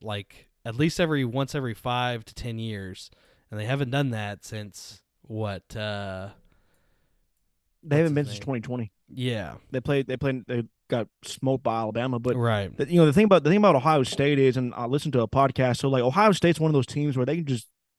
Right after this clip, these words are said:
Speaker 2: they can go into a, a defensive coordinator's, they, like, they went to the, uh, the Oklahoma State defensive coordinator's office, uh, Jim Knowles in twenty twenty-one, basically gave him a contract, said, "Get on the plane if you're coming to Ohio
Speaker 1: Yeah.
Speaker 2: State."
Speaker 1: Yeah.
Speaker 2: And that's,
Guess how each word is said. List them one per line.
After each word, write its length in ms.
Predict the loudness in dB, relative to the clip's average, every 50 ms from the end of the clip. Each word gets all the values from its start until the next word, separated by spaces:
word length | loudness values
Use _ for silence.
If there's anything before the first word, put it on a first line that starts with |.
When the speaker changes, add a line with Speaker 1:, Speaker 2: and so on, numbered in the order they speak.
| _ _ _ _ _ _ _ _ _ _ -4
Speaker 2:
they 100 | -2 -2
can 100 | 2 6
go 200 | 6 8 8 8
into 300 | 6 2 4 6 6 8 6
a, 100 | 6 4 0 -6
a 60 | -4
defensive 380 | -2 0 0 0 0 -2 -4 -2
coordinator's, 460 | 2 4 4 4 4 4 2 2 0
they, 160 | 0 -2 -2 -2
like, 200 | -2 -2 -2 -2
they 100 | -4 -4
went 240 | -4 -4 -6 -8 -4
to 160 | -2 -2 0
the, 220 | 2 2 2 4
uh, 280 | 4 4 2 0 -2 -4 -6 _ _ _ _ _ _ _ _ _ _ _ _ _ _ _ _ _
the 80 | 2 4
Oklahoma 360 | 4 4 4 2 0 0 0
State 260 | 0 0 0 0 2
defensive 320 | 0 -2 -2 -4 -4 -4 -2
coordinator's 440 | 0 2 2 4 4 2 2 2 2
office, 460 | 4 4 4 2 0 -2 -6 -6 -12 -20 _ _ _ _ _ _ _ _ _ _ _ _ _ -4
uh, 160 | -2 -2 -2
Jim 300 | 0 0 2 2 2 2
Knowles 320 | 2 2 2 2 0 -2 -4
in 80 | -6
twenty 200 | -6 -4 -4 -4
twenty-one, 520 | -2 -2 -2 -2 0 0 0 0 -2 -4 -6 -10 _ _
basically 340 | 2 2 2 2 0 -4 -2
gave 140 | 0 0 2
him 100 | 2 0
a 40 | 0
contract, 420 | 0 0 0 0 2 0 0 -2
said, 140 | -2 -4 -4
"Get 100 | -4 -4
on 60 | -4 -4
the 60 | -4
plane 240 | -4 -4 -4 -4 -4
if 640 | -8 _ _ _ _ _ _ _ _ _ _ _ -8
you're 60 | -4
coming 220 | -2 -2 0 0 0
to 60 | 2
Ohio 180 | 2 2 2
Speaker 1:
Yeah. 100 | 2 0
Speaker 2:
State." 260 | -2 -2 -2 -2 -4 -4 _ _ _ _ _ _ _ _
Speaker 1:
Yeah. 220 | -12 -10 -8 -4 2
Speaker 2:
And 80 | 4
that's, 220 | 4 4 4 2